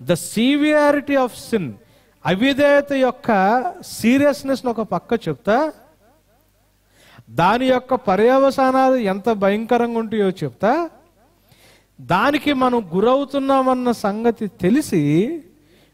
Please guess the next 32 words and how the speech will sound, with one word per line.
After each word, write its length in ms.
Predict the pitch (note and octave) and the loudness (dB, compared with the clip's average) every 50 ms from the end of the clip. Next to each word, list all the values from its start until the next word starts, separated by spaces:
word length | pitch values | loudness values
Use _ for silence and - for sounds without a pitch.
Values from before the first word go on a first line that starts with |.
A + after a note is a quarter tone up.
| _ B2 | _ -12
మీరు 260 | B2+ C#3 D3+ D3+ D3+ | -10 -8 -4 -4 -4
ఒక్కళ్ళే 760 | D3 - _ _ _ _ - - B3 C4 C#4 C#4 C#4 D4 D#4+ | -6 -6 _ _ _ _ -4 -2 -2 0 2 2 2 2 0
దీనికోసం 600 | C4+ G3 G3 G3 G3 F3+ - G#3+ A3 - A#3+ A3+ | -2 -4 -4 -4 -4 -2 -2 -2 -2 -2 -6 -6
fight 320 | G#3+ - G3 G3+ G3+ F3+ G3 | -4 -2 -2 -2 0 0 -2
చేయని 160 | F#3+ F3+ E3+ | -2 0 -2
అవసరం 320 | D#3+ D3+ C#3 - E3 D3 | -4 -4 -6 -8 -10 -8
లేదు. 400 | C#3 C#3 C3 D3 G#3 C#4 D#4+ E4 - _ _ _ _ _ _ _ _ _ _ _ _ _ _ _ _ _ _ _ _ _ _ - | -8 -6 -6 -6 -4 -4 -6 -6 -8 _ _ _ _ _ _ _ _ _ _ _ _ _ _ _ _ _ _ _ _ _ _ -20
దేవుడే 840 | D3 A#2 A2 D3 F3+ A#3+ D4+ D#4 C#4 F#3+ D#3 C#3+ C#3 D3 E3 G#3 - - _ _ _ _ _ _ _ _ - | -20 -10 -4 0 0 0 2 0 0 0 0 0 0 0 -2 -2 -4 -10 _ _ _ _ _ _ _ _ -14
మీకు 320 | A#2+ C3 C#3+ C#3+ C#3+ - | -10 -10 -10 -10 -10 -12
సహాయం 480 | C3 - - C#3 B2 D#3 F3 F#3+ F#3+ F3+ | -16 -12 -12 -8 -4 -2 -2 0 0 -2
చేయడానికి 540 | E3+ D3+ D#3+ D#3 C#3+ D3 C#3+ C#3+ C#3 - C#3+ | -2 -2 -4 -2 -2 -2 -4 -6 -8 -10 -12
మీ 160 | C3+ C3+ C3+ | -10 -10 -8
దగ్గరికి 400 | B2 C3 B2+ B2+ C#3+ C#3 C3+ C#3 | -8 -8 -6 -6 -6 -6 -6 -8
ఆయన 300 | C3 C3+ D3 G3 C#4+ D#4+ - _ _ _ _ _ _ _ _ _ _ _ _ _ | -8 -6 -4 -4 -6 -6 -8 _ _ _ _ _ _ _ _ _ _ _ _ _
వస్తా, 320 | A#2+ C3 C#3+ - - - D#3+ - - _ _ - | -10 -10 -10 -8 -8 -8 -8 -10 -12 _ _ -4
మీరు 180 | D3 F#3+ G3+ F#3+ | -2 0 0 0
ఆయన 160 | G3 G3+ G3+ | 0 0 0
దగ్గరికి 340 | G3 G3 G#3 C4+ C4 - G3+ | -2 -2 -2 -2 -4 -2 -2
వెళ్ళి 200 | G3+ A3+ B3 A3+ | -2 0 0 -2
అడగొచ్చు. 480 | G#3+ A#3+ B3+ C4+ G#3+ - - - G2 F#2+ _ _ _ _ _ _ _ _ _ _ _ _ _ _ _ - | -2 -2 -2 -2 -4 -4 -8 -16 -20 -20 _ _ _ _ _ _ _ _ _ _ _ _ _ _ _ -6
You 140 | C#3+ F#3 | -6 -6
can, 220 | F#3+ F#3+ G#3+ G#3+ G#3+ A3+ A3 | -4 -2 -4 -4 -4 -6 -8
you 180 | G3 F3 F#3+ | -6 -6 -6
can 180 | G3 - A3 F#3+ F#3+ G#3 C4+ | -4 -2 -2 -2 0 -2 -2
ask 160 | C#4+ - - - - C#4+ | -4 -6 -12 -6 -4 -2
for 80 | B3+ G#3+ E3 | 0 0 0
help. 200 | F3 D#3+ C#3+ C3 - - - _ _ _ _ _ _ _ _ _ _ _ _ _ _ _ _ _ _ _ | 0 0 0 -2 -6 -14 -20 _ _ _ _ _ _ _ _ _ _ _ _ _ _ _ _ _ _ _
మీ 120 | C#3+ D#3+ F3 | -6 -6 -4
పరిస్థితిని 640 | - - F3+ G#3 A#3+ - - C#4 A#3 C4+ C4 A#3+ A#3 | -2 -2 -2 -2 -2 -4 -6 -6 -4 -4 -4 -4 -4
చూసి 160 | B3+ A3 B3+ | -4 -4 -4
దేవుడు 300 | A#3 G3+ A3 A#3 A#3+ A#3+ A#3+ | -2 0 2 2 2 2 0
మిమ్మల్ని 320 | A#3 A3+ G#3+ G#3 G3 F3 | -2 -2 -4 -4 -4 -4